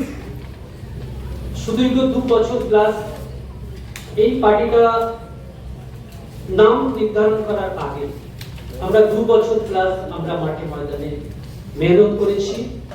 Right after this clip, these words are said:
পশ্চিমবাংলার বিভিন্ন প্রান্তে গিয়েছি, অসংখ্য এলাকার বহু মানুষের সঙ্গে কথা বলেছি। আমাদের রাজ্যের মানুষের বর্তমান পরিস্থিতি কি, বাঙালিরা প্রকৃত অর্থে কি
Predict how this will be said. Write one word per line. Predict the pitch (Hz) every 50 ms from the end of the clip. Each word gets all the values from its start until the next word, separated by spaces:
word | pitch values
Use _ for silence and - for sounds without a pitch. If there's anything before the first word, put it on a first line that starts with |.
| - - - - - - - - - - -
পশ্চিমবাংলার | 208 214 208 208 254 254 240 240 233 233 226 226 226 214 - -
বিভিন্ন | - - 214 240 - 240 233 240 -
প্রান্তে | - 208 208 214 214 226 233 226 -
গিয়েছি, | 226 226 226 220 226 226 226 233 269 269 - - - - - - - - - - - - - 170
অসংখ্য | 170 180 214 214 214 214 214 214 202 196 190 180
এলাকার | 175 175 175 175 185 185 185 185 -
বহু | - - 190 185 -
মানুষের | 156 156 - 175 175 - 214 214 214 -
সঙ্গে | 190 170 156 160 156 139 -
কথা | - 135 135 139 127
বলেছি। | 123 127 127 127 123 - 131 127 123 123 123 - - - - - - - - - - - - - - - - - - -
আমাদের | - 415 427 427 453 226 208 -
রাজ্যের | 196 202 202 220 208 208 202
মানুষের | 185 190 214 208 208 220 202 185 185
বর্তমান | 185 180 190 190 185 190 190 185 190
পরিস্থিতি | 180 180 175 175 - - 185 180 180 180 175 170
কি, | 170 170 165 165 170 165 - - - - - - - - - - - - - 190
বাঙালিরা | 196 202 214 220 226 226 233 233 233 226 226 226 226
প্রকৃত | 208 190 180 190 208 214 220 226 214 214 190
অর্থে | 185 185 185 - 196 190 185 185 -
কি | 208 208